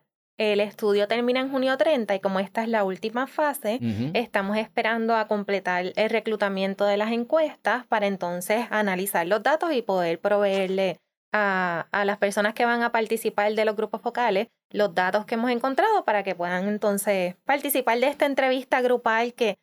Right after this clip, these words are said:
Speaker 1: yo la veo más allá que una entrevista grupal como este compartir de ideas, como si
Speaker 2: Ujú.
Speaker 1: fuera un brainstorming de, pues mira, este es el panorama, ¿qué se me ocurre que podemos hacer para atenderlo?
Speaker 2: Sí, porque a veces nosotros como investigadores, ah, eh, obviamente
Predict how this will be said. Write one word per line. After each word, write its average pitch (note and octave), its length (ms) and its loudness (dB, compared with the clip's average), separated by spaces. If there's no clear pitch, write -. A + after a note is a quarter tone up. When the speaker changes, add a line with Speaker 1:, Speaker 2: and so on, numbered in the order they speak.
Speaker 1:
yo A3+ 180 4
la C4 120 4
veo D#4 280 4
más A3 220 0
allá C#4+ 280 2
que D4+ 80 0
una D#4 100 4
entrevista C#4 480 0
grupal C4+ 400 2
como G3+ 240 0
este G#3+ 220 -2
compartir A3 580 -2
de A3 120 0
ideas, G3 400 0
como B3+ 200 0
si B3+ 120 2
Speaker 2:
Ujú. B3 40 -2
Speaker 1:
fuera A3 160 2
un A3+ 120 0
brainstorming A3+ 880 0
de, F3 120 -2
pues F3+ 180 -6
mira, A3+ 440 -4
este G#3 400 0
es C4 80 0
el B3 100 0
panorama, G#3 800 0
¿qué G#3 160 0
se A3+ 120 0
me A#3 100 2
ocurre A3+ 420 0
que G3+ 100 0
podemos G3 320 -2
hacer G3+ 280 -2
para F3+ 160 -2
atenderlo? F3+ 520 -8
Speaker 2:
Sí, C#3+ 120 -6
porque A2 160 6
a G2+ 40 8
veces G#2+ 280 0
nosotros B2 380 0
como B2+ 140 -2
investigadores, G#2+ 600 2
ah, G#2+ 200 0
eh, G2 280 -2
obviamente B2+ 720 4